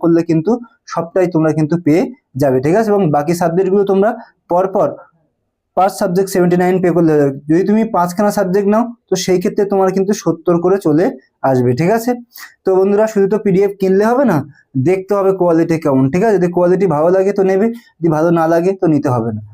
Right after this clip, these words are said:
তো দেখো, এটা হচ্ছে তোমাদের সিলেবাস, পাঁচখানা ইউনিটে হবে, ঠিক আছে? এখানে দেখো, এখানে আমি আমার সমস্ত নাম্বার তোমাদেরকে দিয়ে দিয়েছি আরও, ঠিক আছে? তোমরা এখান থেকে কিন্তু মোটামুটি করে নিতে পারবে। এখানে দেখো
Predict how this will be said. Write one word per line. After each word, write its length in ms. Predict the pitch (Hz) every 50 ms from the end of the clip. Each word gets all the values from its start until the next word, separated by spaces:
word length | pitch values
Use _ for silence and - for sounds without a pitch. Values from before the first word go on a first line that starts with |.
| - _ _ _
তো 40 | - 160 175
দেখো, 180 | 180 175 180 214 190
এটা 100 | 185 190
হচ্ছে 140 | 190 190 196 185
তোমাদের 200 | 196 190 190 185 185
সিলেবাস, 340 | - 170 180 190 190 202 214 214 - -
পাঁচখানা 360 | 165 165 170 170 - 190 185 180 175
ইউনিটে 280 | 180 185 190 190 196 175
হবে, 180 | 175 170 185 208 208 - - _ _ _ _ _ -
ঠিক 120 | 180 185 202 226
আছে? 140 | 233 233 170 147 151
এখানে 200 | 151 185 190 190 180 170
দেখো, 180 | 170 175 220 233 233 233 _ _ _ _ - - _ _ _ _ _ _ _ _ - 180
এখানে 180 | 170 - 190 190 180 175
আমি 120 | 175 185 185 185
আমার 140 | 190 196 190 -
সমস্ত 220 | 202 196 180 185 190 170
নাম্বার 220 | 165 170 175 185 196 185 180 180
তোমাদেরকে 340 | 175 175 180 175 175 185 175 156
দিয়ে 120 | 156 165 165 160
দিয়েছি 240 | 175 180 180 175 196 180 170
আরও, 120 | 180 208 233 - - _ _ _ _
ঠিক 100 | - 208 214
আছে? 100 | 208 196 196
তোমরা 120 | 185 190 170 165
এখান 140 | 170 175 175 175
থেকে 140 | 180 185 175 175
কিন্তু 180 | 185 185 175 247 277 269 - _ _ _ _ -
মোটামুটি 320 | 160 175 175 175 170 - - -
করে 120 | 165 156 151 151
নিতে 140 | 135 143 127 139
পারবে। 160 | 139 135 135 151
এখানে 160 | 151 170 180 180
দেখো 140 | 190 190